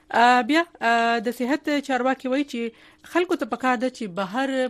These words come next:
په مارکیټونو کې، بازارونو کې خوراک کول چې د دې نه ډډه کوي، آه، ځکه، آه، چې، آه، په دې د ځان خبر ساتي چې دې سره دوی ناروغه کیدی شي. او بیا ماهرین دا هم وایي چې دا د حکومتونو او، آه، دې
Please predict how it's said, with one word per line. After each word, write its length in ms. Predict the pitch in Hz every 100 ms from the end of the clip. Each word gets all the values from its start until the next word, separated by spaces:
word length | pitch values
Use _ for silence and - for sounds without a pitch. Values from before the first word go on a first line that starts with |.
| 254
په 300 | 208 208 202 190
مارکیټونو 520 | 185 - - 254 240
کې، 180 | - 214 190
بازارونو 440 | 180 180 220 226
کې 180 | 208 214 202
خوراک 460 | - 180 180 - - 196 190 - - _ -
کول 320 | 185 208 214 214 -
چې 60 | -
د 100 | 190 196 190
دې 100 | 190 196
نه 80 | 175
ډډه 240 | 226 330 320
کوي، 220 | 302 311 - - - -
آه، 360 | 214 214 220 - 220 190
ځکه، 220 | 277 277 277 - _
آه، 200 | - 208
چې، 180 | 214 220 220 - -
آه، 280 | 196 190 196 -
په 60 | 202
دې 240 | 226 208
د 140 | 190 185
ځان 120 | 214 214
خبر 200 | 202 220
ساتي 320 | 302 226 208
چې 120 | 202 165
دې 80 | 220 214
سره 140 | 196
دوی 200 | 185 196
ناروغه 360 | 180 175 175 175
کیدی 300 | - 170 175
شي. 200 | - 175 _ - - -
او 120 | 233
بیا 440 | 220 269 269 254 226
ماهرین 380 | 233 233 262
دا 120 | 247 254
هم 220 | 311 330
وایي 200 | 269 339
چې 120 | -
دا 260 | 214 226 226
د 100 | 208 208 190
حکومتونو 640 | - 190 190 254 254 254
او، 320 | - 190 196 - - - -
آه، 300 | 196 190 185
دې 180 | 180